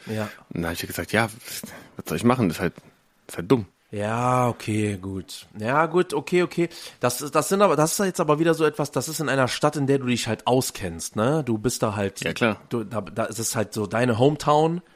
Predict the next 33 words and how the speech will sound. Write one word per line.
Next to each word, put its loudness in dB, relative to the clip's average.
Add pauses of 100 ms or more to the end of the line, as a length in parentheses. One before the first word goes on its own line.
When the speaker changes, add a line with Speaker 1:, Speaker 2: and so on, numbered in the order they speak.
(540)
Speaker 2:
Ja. 4
Speaker 1:
und, 0
äh, 2 (460)
da 0
kann 0
man 4
dir 2
vielleicht -2
nicht -4
das -2
ein 0
oder 2
andere -2
Schnippchen -6
schlagen. -4 (540)
Speaker 2:
Ja, 2 (160)
aber 4
deswegen, 4
also 2
ich, -6
deswegen, -2
ich -10
glaube 0
grundsätzlich, 0 (320)
dass -4
ich -8
meistens, 0
äh, -2 (200)
Speaker 1:
Ah, 0 (260)
Speaker 2:
recht -4
bin. 0
Speaker 1:
also, -2
also 4